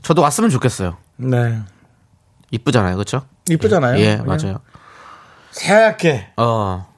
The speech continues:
Speaker 2: 쫙 덮잖아요.
Speaker 1: 그렇죠.
Speaker 2: 예, 세상을.
Speaker 1: 그러면 아이들이 또 얼마나 좋아할까요?
Speaker 2: 아이들은 나오지 말고요.
Speaker 1: 왜요?
Speaker 2: 애들이 나와서 밟고 다니면 지저분해지니까.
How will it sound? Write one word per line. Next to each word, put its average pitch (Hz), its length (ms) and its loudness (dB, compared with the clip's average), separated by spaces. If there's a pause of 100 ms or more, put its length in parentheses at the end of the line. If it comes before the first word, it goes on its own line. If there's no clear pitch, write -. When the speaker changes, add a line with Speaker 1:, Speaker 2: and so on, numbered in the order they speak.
(140)
Speaker 2:
쫙 - 180 -10
덮잖아요. 117 580 -4
Speaker 1:
그렇죠. 120 420 -2
Speaker 2:
예, 120 80 -2
세상을. 120 480 -2 (260)
Speaker 1:
그러면 123 260 0
아이들이 127 540 0
또 127 120 0
얼마나 143 240 2
좋아할까요? 110 480 -2
Speaker 2:
아이들은 135 300 -2
나오지 123 260 -2
말고요. 107 420 -6 (220)
Speaker 1:
왜요? 98 280 -8 (360)
Speaker 2:
애들이 135 280 0
나와서 143 240 0
밟고 127 240 -4
다니면 131 420 -2
지저분해지니까. 104 580 -4